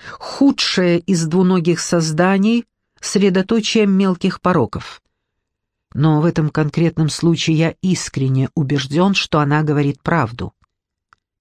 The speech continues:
Повисшую тишину нарушал лишь скрежет Мошкиных зубов.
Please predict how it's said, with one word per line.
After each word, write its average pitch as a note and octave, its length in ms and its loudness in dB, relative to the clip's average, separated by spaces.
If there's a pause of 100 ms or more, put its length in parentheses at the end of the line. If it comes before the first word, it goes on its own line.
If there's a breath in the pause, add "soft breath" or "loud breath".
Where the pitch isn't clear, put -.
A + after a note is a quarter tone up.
(1040)
Повисшую A#3+ 560 2
тишину G#3+ 540 0
нарушал G3+ 640 2
лишь F#3+ 340 0
скрежет F#3+ 600 0
Мошкиных D#3 580 0
зубов. C#3 560 -4